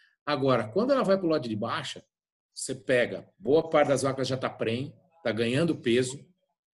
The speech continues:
já tá tranquila. Então, a competição no coxo e por espaço, ela é muito pior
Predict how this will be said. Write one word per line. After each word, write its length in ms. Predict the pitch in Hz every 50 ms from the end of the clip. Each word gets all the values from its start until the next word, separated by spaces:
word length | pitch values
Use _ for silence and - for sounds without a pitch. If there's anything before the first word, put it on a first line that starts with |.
| _ _ _ _ _ _ _ _ _ _ _ _ _ _ _ -
já 200 | - 127 127 120
tá 240 | 113 - 160 165 190
tranquila. 760 | - - 165 165 151 135 - - 131 131 151 160 170 175 170 - _ _ _ _ _ _ _ _ _ _ _ _ _ _ _ _
Então, 260 | - 104 110 147 151 156
a 60 | 151
competição 1400 | - - _ - - 180 226 277 294 208 - - 226 220 220 - - - - - - - - 180 208 247 262 254
no 240 | 233 202 175 151 -
coxo 640 | - _ - 160 180 214 226 - - - - -
e 40 | 123
por 240 | 110 113 - 160 170
espaço, 640 | 165 - - - - - 147 170 196 185 - - 160
ela 80 | 156
é 40 | 160
muito 180 | 156 170 165 -
pior 340 | - 180 160 160 160 -